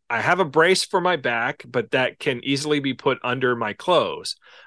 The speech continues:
My boss suddenly comes storming out of the kitchen, and there, in front of multiple older ladies, she started chewing me out. I'm shocked.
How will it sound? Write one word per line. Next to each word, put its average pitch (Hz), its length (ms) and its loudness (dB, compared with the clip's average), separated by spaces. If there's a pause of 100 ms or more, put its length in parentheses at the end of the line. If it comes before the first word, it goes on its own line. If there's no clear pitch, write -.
My 123 120 0
boss 156 280 4
suddenly 160 300 2
comes 131 280 -4
storming 208 540 2
out 190 120 4
of 196 80 0
the 202 60 2
kitchen, 135 440 -2
and 120 220 -6
there, 147 220 4
in 127 160 -6
front 127 240 -4
of 95 160 -10
multiple 190 680 0
older 185 360 4
ladies, 127 420 0
she - 140 -6
started 135 360 0
chewing 147 280 -2
me 151 140 0
out. 120 220 -2 (760)
I'm 165 180 0
shocked. - 600 0